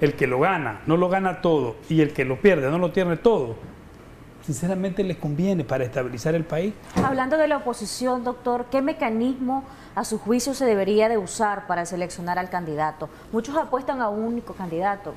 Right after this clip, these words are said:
Speaker 2: muchos consideran que se van a ir atrepando a jugar por la actual situación en la que están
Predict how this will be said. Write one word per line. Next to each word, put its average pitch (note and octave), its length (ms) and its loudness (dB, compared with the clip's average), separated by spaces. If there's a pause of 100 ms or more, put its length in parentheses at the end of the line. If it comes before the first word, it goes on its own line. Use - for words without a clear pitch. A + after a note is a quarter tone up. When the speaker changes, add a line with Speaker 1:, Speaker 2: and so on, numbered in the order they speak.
Speaker 2:
muchos G3+ 260 -2
consideran A3 500 0
que A3+ 100 -2
se G#3+ 120 -4
van F3 160 -2
a F3 80 -2
ir F3 80 -2
atrepando E3+ 600 -4 (280)
a F3+ 80 -4
jugar F#3 400 -2
por G#3 100 -2
la F#3 120 0
actual F#3 300 -2
situación F3+ 680 -6
en G3 140 -2
la D#3+ 100 -4
que D3 80 -10
están E3 420 -4